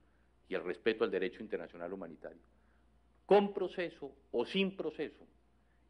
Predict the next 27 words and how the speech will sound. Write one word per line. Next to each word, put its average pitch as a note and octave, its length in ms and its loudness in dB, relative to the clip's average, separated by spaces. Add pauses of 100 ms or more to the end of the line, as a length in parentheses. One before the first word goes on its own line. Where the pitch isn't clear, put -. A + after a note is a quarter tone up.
el B2+ 180 6
mundo E3 420 4 (200)
mirará G#2+ 300 4
hacia A#2+ 220 0
Colombia G#2 420 -2 (720)
y A2+ 80 -2
mirará A2+ 680 4
a G#2+ 80 0
quienes G2 360 -2
violen C#3 420 6 (920)
de G#2 80 2
forma B2 300 2
constante A#2 440 -2
y - 20 -4
permanente G#2 440 -2
los G#2 120 2
derechos F#2+ 380 -2
humanos, G#2 320 -6 (1120)
que A2 280 4
es A#2 100 0
lo A#2 140 -2
que G#2 100 0
viene G2+ 320 -2
sucediendo G2+ 720 -6
con G2+ 140 -6
la E2+ 120 -6
farc G2 280 -6